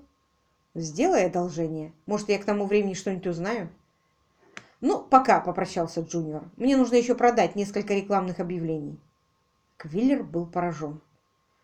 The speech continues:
"Вы хотите сказать, что не только выпускаете газету, но и занимаетесь рекламой?" "Конечно, мы всем занимаемся. Газетой владеет мой отец, но он работает с рекламой и тем подаёт нам пример".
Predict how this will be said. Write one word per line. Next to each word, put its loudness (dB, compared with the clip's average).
"Вы 2
хотите 2
сказать, 2
что -4
не 0
только 2
выпускаете 2
газету, 2
но 0
и 0
занимаетесь -2
рекламой?" 0
"Конечно, -6
мы -6
всем 0
занимаемся. 0
Газетой 4
владеет 4
мой 4
отец, 0
но 0
он 0
работает 2
с -14
рекламой 0
и -6
тем -4
подаёт -2
нам -4
пример". -8